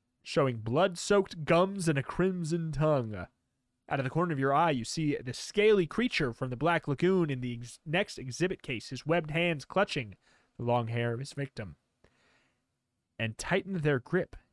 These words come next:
in front of your eyes. You weren't just imagining things. Count Dracula really is turning his focus of his red eyes to you. And so are all the figures in the Wicked Hall of Wax. They're all alive, just like the executioner.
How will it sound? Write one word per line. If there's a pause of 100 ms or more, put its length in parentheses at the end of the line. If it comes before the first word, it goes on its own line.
(160)
in
front
of
your
eyes. (320)
You
weren't
just
imagining
things.
Count
Dracula
really
is
turning
his
focus (400)
of
his
red
eyes (100)
to
you. (1120)
And
so
are
all
the
figures
in
the
Wicked
Hall
of
Wax.
They're
all
alive,
just
like
the
executioner.